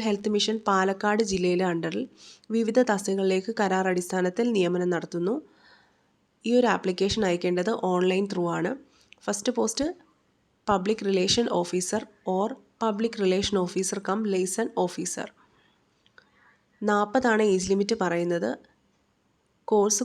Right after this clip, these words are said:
കൂടാതെ പോസ്റ്റ് ക്വാളിഫിക്കേഷൻ എക്സ്പീരിയൻസ് ടു ഇയേഴ്സ് ചോദിക്കുന്നുണ്ട്. ഇരുപതിനായിരമാണ് സാലറി പറയുന്നത്. Next, ഡി ആർ ടി വി and ടി വി എച്ച് വി coordinator. ഇതിലും at least two year experience ചോദിക്കുന്നുണ്ട്.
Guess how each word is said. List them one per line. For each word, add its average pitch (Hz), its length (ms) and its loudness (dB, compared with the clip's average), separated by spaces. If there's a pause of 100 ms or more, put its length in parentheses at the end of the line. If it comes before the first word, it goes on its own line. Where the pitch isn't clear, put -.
കൂടാതെ 185 440 2 (100)
പോസ്റ്റ് 208 320 -2
ക്വാളിഫിക്കേഷൻ 196 580 0 (100)
എക്സ്പീരിയൻസ് 190 560 -4 (100)
ടു 214 80 0 (100)
ഇയേഴ്സ് 180 280 0 (100)
ചോദിക്കുന്നുണ്ട്. 180 560 0 (100)
ഇരുപതിനായിരമാണ് 196 760 0 (120)
സാലറി 170 400 -2
പറയുന്നത്. 160 380 -6 (640)
Next, 214 280 -2 (360)
ഡി 208 100 -2 (180)
ആർ 247 80 2 (120)
ടി 208 100 0 (140)
വി 220 80 0 (160)
and 185 140 -2 (140)
ടി 208 80 0 (140)
വി 233 160 0
എച്ച് - 220 0
വി 220 80 0 (100)
coordinator. 165 560 0 (2000)
ഇതിലും 220 260 4 (520)
at 196 180 -6
least 220 200 0 (120)
two 214 200 2
year 226 160 4 (180)
experience 208 540 -2 (140)
ചോദിക്കുന്നുണ്ട്. 175 600 0